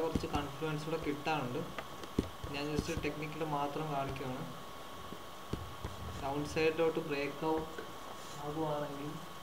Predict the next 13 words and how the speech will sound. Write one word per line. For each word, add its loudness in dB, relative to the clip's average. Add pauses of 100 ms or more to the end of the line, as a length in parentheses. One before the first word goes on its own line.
(120)
ഡൗൺ 0
സൈഡിലോട്ട് 6
ബ്രേക്ക് 2
ഔട്ട് 4
ആകുവാണെങ്കിൽ 2
നമുക്ക്, -2 (1160)
ഏഹ്, -2 (1900)
ഈ 2
ഒരു 8 (100)
ലെവലിലായിരിക്കും 0
ബ്രേക്ക് 0
ഔട്ട് 0
ആകുന്നത്. -2